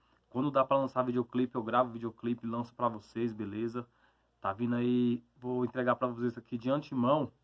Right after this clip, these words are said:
que vai ser gravado aí quatro músicas agora. Daqui pra semana que vem eu tô indo pra Goiânia aí pra tá gravando essas músicas, beleza?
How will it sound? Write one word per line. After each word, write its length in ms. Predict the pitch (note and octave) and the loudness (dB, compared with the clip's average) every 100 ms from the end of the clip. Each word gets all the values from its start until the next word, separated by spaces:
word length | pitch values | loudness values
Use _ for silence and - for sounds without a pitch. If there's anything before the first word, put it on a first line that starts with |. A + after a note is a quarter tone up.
| _ _ _ _ _ | _ _ _ _ _
que 720 | A#2+ A#2+ A#2+ A#2 A#2 A2+ A2 _ _ _ | 0 2 2 2 0 -2 -4 _ _ _
vai 120 | A#2 | -12
ser 160 | A2+ A#2+ | -10 -6
gravado 440 | B2 A#2+ A#2+ A#2+ | 0 0 0 0
aí 80 | B2 - | -2 -2
quatro 320 | - C3 - D#3 | 0 2 2 -2
músicas 400 | C3 B2+ - B2+ | 0 -2 0 -2
agora. 400 | G#2+ A2+ C#3 D3 _ _ _ _ _ _ _ _ _ _ _ | 0 -2 -2 -6 _ _ _ _ _ _ _ _ _ _ _
Daqui 280 | - G2+ - | -16 -14 -8
pra 140 | B2+ | -6
semana 260 | B2 B2+ B2+ | -4 -2 -4
que 140 | B2 | -4
vem 160 | A2+ A#2 | -6 -4
eu 80 | A#2 | -6
tô 180 | A#2+ A#2 | -4 -4
indo 140 | A2+ | -4
pra 180 | A#2 A#2 | -2 -2
Goiânia 480 | A#2 A2+ A2+ A2+ G#2+ | -2 -6 -6 -6 -4
aí 160 | G#2+ | -6
pra 300 | G#2+ A2+ A2 | -4 2 2
tá 120 | G#2+ A2 | 2 -2
gravando 280 | A2 A2 | -2 -2
essas 280 | A2 - G#2 | -8 -8 -10
músicas, 420 | G2+ G#2+ A#2 - | -8 -8 -8 -8
beleza? 500 | G#2 G2 G2 G#2+ A#2+ | -8 -8 -8 -8 -8